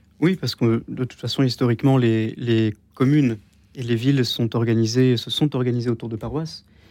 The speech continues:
Euh, donc, euh, c'est une réalité, euh, qui, euh, existe encore aujourd'hui, c'est-à-dire que vous avez une église, euh, non seulement dans chaque centre-ville, mais vous avez aussi une église par quartier.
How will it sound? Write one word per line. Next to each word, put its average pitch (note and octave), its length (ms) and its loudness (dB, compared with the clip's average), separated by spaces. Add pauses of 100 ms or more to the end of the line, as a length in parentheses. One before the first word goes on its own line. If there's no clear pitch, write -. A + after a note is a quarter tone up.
(240)
Euh, A2 300 2
donc, A#2+ 280 0
euh, A#2+ 60 0
c'est - 160 -4
une A2+ 120 2
réalité, A#2 760 0
euh, B2 180 -4
qui, B2 260 -4
euh, A2+ 440 0
existe B2+ 380 -4
encore B2+ 180 0
aujourd'hui, A#2+ 420 0
c'est-à-dire B2+ 520 -2
que A#2 180 0 (360)
vous A#2 220 -4
avez B2 240 4
une B2+ 160 2
église, B2 420 0
euh, A2+ 680 -2
non B2 120 0
seulement C3 260 2
dans A#2+ 100 0
chaque A#2+ 220 -6
centre-ville, B2+ 400 0
mais D3 80 4
vous B2 160 -2
avez B2 160 -2
aussi A#2 260 -4
une B2 80 -2
église B2 360 -2
par A2+ 220 -8
quartier. - 480 -6